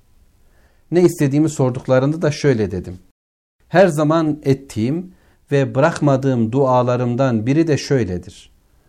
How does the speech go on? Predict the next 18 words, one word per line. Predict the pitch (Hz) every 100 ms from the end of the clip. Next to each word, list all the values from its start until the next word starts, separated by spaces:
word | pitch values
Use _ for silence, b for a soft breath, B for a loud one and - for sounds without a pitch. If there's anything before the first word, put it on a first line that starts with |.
| _ -
Allah'ım, | 123 135 123 107 101 82 - _ _ _ _ _ _ _ -
senden | - 120 113 135 170 185 - b b b -
ardı | 120 131 131 143
kesilmeyen | - 139 - 175 160 143 147 139
bir | 127 117 110
nimet, | 107 104 143 151 - - _ _ _ _ _ - 143
bitmeyen | 180 180 135 131 127 113 107
bir | 113
huzur | 92 120 110 143 170 - _ _ _ _ _ _ 113
ve | 139
cennetlerin | 131 139 139 151 147 147 151 160 160 120 - -
en | 170 196
yüksek | 156 143 - 160 147
makamı | 131 - 131 131 135
olan | 120 127 113 101 b b _
Hult | - 185 165 - - 127
cennetinde | 117 131 117 113 113 107 110 151 175 175 b b b b -
Resulullah'a | 117 - 131 127 131 135 147 117 -